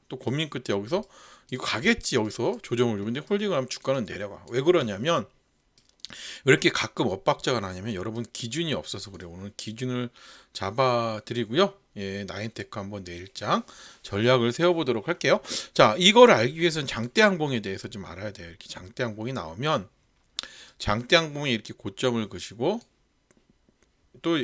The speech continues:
양봉의 절반을 그세요. 그 다음에 고점과 절반의 또 절반을 그시는 거예요. 그럼 여기 일 번, 이 번,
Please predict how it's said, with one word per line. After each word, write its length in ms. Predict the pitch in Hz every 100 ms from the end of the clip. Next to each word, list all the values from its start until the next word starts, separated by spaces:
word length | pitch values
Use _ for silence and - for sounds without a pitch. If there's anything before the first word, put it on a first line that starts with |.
| -
양봉의 480 | 117 107 120 131 156
절반을 480 | - 110 135 165 123
그세요. 280 | 92 82 76 _ _ _
그 100 | -
다음에 260 | 120 135 160 - _
고점과 680 | - 147 - 170 147 151 170
절반의 500 | - 113 113 123 131
또 80 | 127
절반을 500 | - 113 139 135 98
그시는 280 | 87 92 87
거예요. 220 | 87 90 _ _
그럼 160 | - 98
여기 120 | 101 113
일 180 | 101 98
번, 300 | 110 180 233 - - - - _
이 120 | 107
번, 360 | 104 113 160